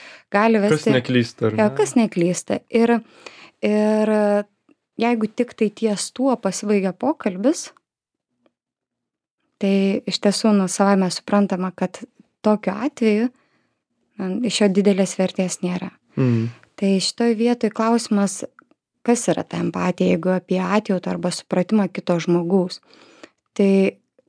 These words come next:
Speaker 1: galbūt jisai padeda mums atsisėsti ir pradėti kalbėtis. Pradėti kalbėtis,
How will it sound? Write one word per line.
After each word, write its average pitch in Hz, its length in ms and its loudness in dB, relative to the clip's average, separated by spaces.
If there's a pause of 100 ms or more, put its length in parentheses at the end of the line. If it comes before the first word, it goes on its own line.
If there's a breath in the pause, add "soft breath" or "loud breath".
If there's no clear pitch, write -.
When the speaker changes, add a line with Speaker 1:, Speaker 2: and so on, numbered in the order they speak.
(120)
Speaker 1:
galbūt 202 460 0
jisai 190 240 0 (240)
padeda 190 380 2
mums 185 280 2
atsisėsti 185 540 -2
ir - 60 -20
pradėti 190 440 -2
kalbėtis. 185 760 -2 (720 soft breath)
Pradėti 190 380 0
kalbėtis, 196 540 -2